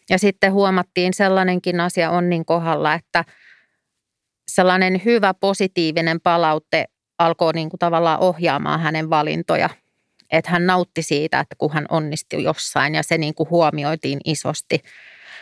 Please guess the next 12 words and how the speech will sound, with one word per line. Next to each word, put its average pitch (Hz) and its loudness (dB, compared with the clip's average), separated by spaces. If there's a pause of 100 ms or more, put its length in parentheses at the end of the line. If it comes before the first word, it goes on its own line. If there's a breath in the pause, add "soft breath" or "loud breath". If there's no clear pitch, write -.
(160 loud breath)
Me 170 4
huomioitiin 170 2
kaikki 156 0
lapset - -6 (140)
ja - 2 (200)
me 165 -2
alettiin 160 -2
itse 170 -2
asiassa - -6
pitämään 156 0
ihan 156 -2
kirjaa 151 0